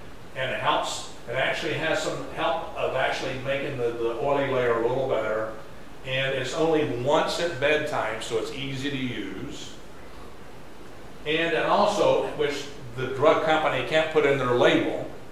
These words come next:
because they haven't proved it, they haven't gone back and done a study for the F D A, but it actually has significant anti-inflammatory properties.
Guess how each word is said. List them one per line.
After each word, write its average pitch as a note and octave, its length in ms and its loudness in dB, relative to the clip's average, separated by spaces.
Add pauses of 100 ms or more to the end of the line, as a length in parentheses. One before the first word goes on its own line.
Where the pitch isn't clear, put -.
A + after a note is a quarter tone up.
because A#2 480 0
they A2+ 140 0
haven't B2+ 320 0 (420)
proved D3+ 340 2
it, - 280 -2
they B2+ 100 0
haven't C#3+ 220 2
gone C3+ 160 8
back C3+ 180 4
and C3 100 0
done C3 160 2
a A#2+ 60 0
study B2+ 280 0
for A#2+ 180 -2
the A#2 180 0
F A#2 140 -2
D A2+ 180 -4
A, C3 400 2 (320)
but B2+ 200 -2
it - 100 -4
actually D3 420 -2
has C3 220 -2
significant C#3+ 580 -4
anti-inflammatory C3 1080 -4
properties. - 720 -8